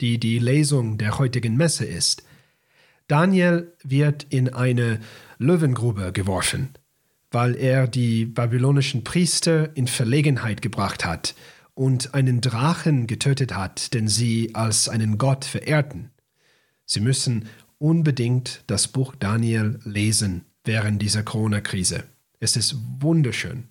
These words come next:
und voller wunderbarer Geschichten, die uns die Treue Gottes zeigen. So, Daniel war wieder in einer Löwengrube und Gott hat dem Propheten Habakuk befohlen, ihm was zum Essen zu bringen. Und ich lese jetzt, ähm, aus der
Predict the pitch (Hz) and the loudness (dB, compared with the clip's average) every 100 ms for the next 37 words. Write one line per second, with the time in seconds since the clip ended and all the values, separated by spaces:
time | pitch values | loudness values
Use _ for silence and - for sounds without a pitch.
0 | _ - 107 104 - 151 139 120 156 151 | _ -6 -4 -4 0 2 2 2 2 4
1 | 135 131 123 120 - 156 - 135 127 - | 2 0 0 0 0 0 0 -2 -2 -8
2 | - - 123 143 147 135 - 110 - - | -18 -4 -2 4 4 2 -2 -4 -6 -2
3 | 143 147 131 127 110 101 - - 90 - | 2 4 2 0 -2 -2 -2 -2 -4 -6
4 | - - 117 87 - - - 151 180 185 | -8 -2 -2 -2 -12 -20 -4 2 4 4
5 | 175 147 143 139 120 143 156 151 175 - | 4 4 4 4 4 2 2 2 0 -6
6 | _ _ 151 127 123 113 107 101 95 98 | _ _ -2 0 0 0 0 0 0 2
7 | 131 165 170 151 165 277 - - - 147 | 2 2 2 2 2 0 -4 -20 -6 -2
8 | 123 143 151 143 - 151 151 131 - 127 | 0 2 0 0 -2 0 2 0 0 -4
9 | - 147 147 147 127 - 180 156 - 135 | -2 0 0 0 0 0 2 0 0 -4
10 | 123 - 101 - 117 135 185 185 151 160 | -4 -6 -6 -2 2 2 2 -2 0 2
11 | 165 165 139 143 - - - 113 185 - | 2 2 2 2 0 -2 -2 0 0 0
12 | 104 - 87 90 80 - 95 98 101 110 | 0 0 -2 -6 -6 -6 -4 -4 -2 0
13 | 113 107 104 101 - - - - - - | 0 0 -2 0 -2 -2 -8 -20 -20 -20
14 | - 101 95 92 - 101 101 - 95 95 | -4 -2 0 -2 -4 -4 -2 -2 -2 -2
15 | 92 | -4